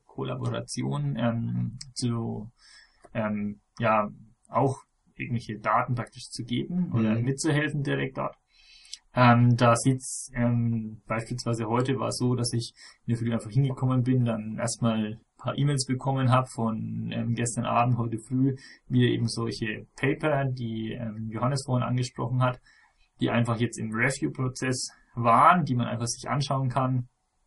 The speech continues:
Speaker 1: und sagt, okay, ähm, da gibt man jetzt einen Kommentar ab oder nicht. Also meistens liest man sich dann ein Abstract durch und sieht, okay, das ist interessant, dementsprechend kann man es dann ausdrucken oder durchlesen.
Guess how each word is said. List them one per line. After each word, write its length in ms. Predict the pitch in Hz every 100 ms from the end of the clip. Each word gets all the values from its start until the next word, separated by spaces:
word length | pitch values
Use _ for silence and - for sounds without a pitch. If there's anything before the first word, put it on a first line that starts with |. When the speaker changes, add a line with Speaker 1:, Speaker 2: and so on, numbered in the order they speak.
| _ _ -
Speaker 1:
und 100 | 117
sagt, 220 | 113 107
okay, 400 | 107 - 120 120
ähm, 220 | 117 117 110
da 120 | 113
gibt 180 | 127 127
man 80 |
jetzt 100 | 120
einen 80 | 120
Kommentar 460 | 117 113 113 123 127
ab 160 | 123
oder 100 | 123
nicht. 240 | 110 131 139
Also 180 | 120 117
meistens 520 | 120 123 - 120 -
liest 260 | 123 123
man 100 | 120
sich 220 | 117 120 -
dann 200 | 117 117
ein 40 |
Abstract 540 | - 135 - - 127 123
durch 440 | 131 131 139 117
und 120 | 117
sieht, 160 | 113 120
okay, 220 | - 127
das 120 | 117
ist 100 | -
interessant, 520 | 110 113 - 120 135 127
dementsprechend 480 | 113 - 113 117
kann 100 | 120
man 40 | 113
es 120 | -
dann 140 | - -
ausdrucken 480 | 120 127 - 127 117
oder 140 | 107
durchlesen. 680 | 104 139 143 143 143 156